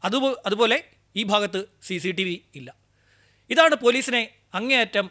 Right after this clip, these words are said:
കുഴപ്പത്തിലാക്കുന്നത്. ഈ സ്ഥലത്ത് സി സി ടി വി ഇല്ലാത്തത് കൊണ്ട് തന്നെ കടന്നുപോയിരിക്കുന്നത്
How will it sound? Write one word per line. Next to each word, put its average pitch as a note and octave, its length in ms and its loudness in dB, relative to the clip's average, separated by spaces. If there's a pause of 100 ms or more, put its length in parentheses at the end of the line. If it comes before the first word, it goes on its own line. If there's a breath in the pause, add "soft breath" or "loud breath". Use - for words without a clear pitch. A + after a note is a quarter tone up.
(140)
കുഴപ്പത്തിലാക്കുന്നത്. E3+ 800 -6 (1120)
ഈ B3 100 -2
സ്ഥലത്ത് D4+ 560 2
സി C#4 140 -2
സി D4+ 120 -4
ടി C#4+ 120 -2
വി B3+ 80 -2
ഇല്ലാത്തത് B3 320 0
കൊണ്ട് A3 200 -2
തന്നെ F3+ 220 -2 (720)
കടന്നുപോയിരിക്കുന്നത് B3+ 960 2